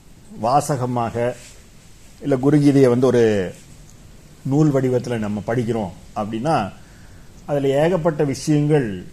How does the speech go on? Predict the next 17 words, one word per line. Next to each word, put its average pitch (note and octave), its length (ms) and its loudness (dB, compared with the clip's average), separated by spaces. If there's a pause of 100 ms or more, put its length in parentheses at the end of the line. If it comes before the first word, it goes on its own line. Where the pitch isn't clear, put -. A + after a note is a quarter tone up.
(360)
இருக்கும். A2+ 280 -8 (800)
இப்ப C3 120 -10
ஏகப்பட்ட D#3 420 0
விஷயங்கள் D3+ 400 0
எப்படி C#3 180 2
இருக்கும் C3+ 220 0
அப்படின்னு B2+ 280 0
கேட்டீங்கன்னா, C3 320 -2
ஒண்ணுக்கு D3+ 180 0
ஒண்ணு C#3+ 200 0
முரண்பாடெல்லாம் C#3 480 0
இருக்காது. F#2+ 440 -8
ஆனா G#2+ 260 -8
ஏகப்பட்ட B2+ 400 -4
தத்துவங்கள் B2 640 -2
அதுக்குள்ள F#2+ 500 -6 (140)
இருக்கும். F#2+ 300 -10